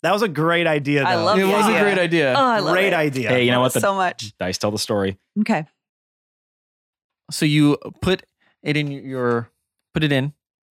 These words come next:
Speaker 3: and then it is back to, did you wanna do anything else besides that? You're holding her down?
Speaker 4: I mean, there's not really anything
Speaker 3: Okay.
Speaker 4: else to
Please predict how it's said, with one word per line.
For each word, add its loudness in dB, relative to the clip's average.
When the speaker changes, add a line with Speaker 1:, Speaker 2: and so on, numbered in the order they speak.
Speaker 3:
and 0
then 0
it -4
is -2
back -4
to, -2
did -4
you 4
wanna 2
do 0
anything 2
else 0
besides -2
that? -2
You're -4
holding -2
her -4
down? -2
Speaker 4:
I -2
mean, -2
there's -4
not 0
really -4
anything -8
Speaker 3:
Okay. -4
Speaker 4:
else -6
to -6